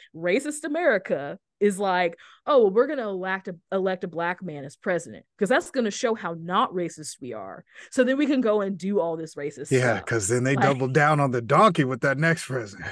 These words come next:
Speaker 1: They, they
Speaker 2: <laughs>
Speaker 1: sure did. They did. And so it was like,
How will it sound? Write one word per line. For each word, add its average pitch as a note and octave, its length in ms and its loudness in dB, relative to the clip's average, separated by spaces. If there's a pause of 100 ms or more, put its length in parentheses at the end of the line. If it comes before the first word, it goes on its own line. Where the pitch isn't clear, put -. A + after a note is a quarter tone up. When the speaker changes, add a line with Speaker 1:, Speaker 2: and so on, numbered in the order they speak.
(140)
Speaker 1:
They, A3 260 6
they A3 220 4
Speaker 2:
<laughs> - 20 2
Speaker 1:
sure B3 440 2
did. A#3 640 0
They G3 320 -4
did. C4 580 0
And G#3+ 160 -2
so A3+ 240 0
it A3 80 6
was A#3 160 2
like, A3 240 -4